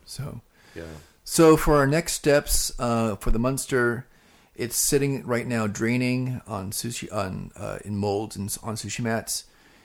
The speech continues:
Speaker 1: Uh, the, they need to stay there for twenty-four hours, and then we check to see how firm they are. They look, they look a little firmer than I expected from the recipe. That seemed,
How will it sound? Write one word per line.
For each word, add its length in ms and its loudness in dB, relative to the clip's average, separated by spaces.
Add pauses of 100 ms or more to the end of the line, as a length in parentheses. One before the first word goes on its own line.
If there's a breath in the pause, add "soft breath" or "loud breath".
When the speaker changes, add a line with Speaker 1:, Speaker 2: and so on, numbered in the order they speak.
(160 loud breath)
Speaker 1:
Uh, 500 -2 (460)
the, 560 -6
they 140 -4
need 140 -4
to 40 -8
stay 240 -2
there 200 0
for 120 -8
twenty-four 440 -4
hours, 580 0
and 180 -6
then 260 -6
we 120 -8
check 260 -8
to 80 -10
see 160 -6
how 140 -6
firm 240 -4
they 100 0
are. 100 0
They 120 0
look, 180 -8 (100)
they 100 -4
look 140 -6
a 40 -12
little 180 -4
firmer 320 0
than 100 -8
I 60 -4
expected 560 -8
from 140 -10
the 60 -8
recipe. 420 -8
That 140 -14
seemed, 280 -8